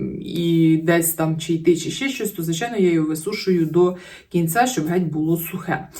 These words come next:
Ну, ось такий у мене догляд. Ще я хотіла вам показати,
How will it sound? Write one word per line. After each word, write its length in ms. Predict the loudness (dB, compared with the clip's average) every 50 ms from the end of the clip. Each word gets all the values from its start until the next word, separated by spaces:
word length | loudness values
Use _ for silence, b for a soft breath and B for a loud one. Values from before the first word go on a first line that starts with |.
| B B B B B B B
Ну, 220 | 4 6 6 6
ось 160 | 6 4 2
такий 380 | 2 2 0 2 2 4 4 4
у 100 | 4 4
мене 300 | 4 4 4 2 2 2
догляд. 680 | 2 4 8 10 10 10 10 8 6 4 4 2 0 -4 B B B B B
Ще 260 | -8 0 6 8 10
я 140 | 10 10 8
хотіла 340 | 6 2 -2 2 2 2 4
вам 180 | 4 4 4
показати, 720 | 2 0 0 2 0 0 2 4 6 6 6 6 4 0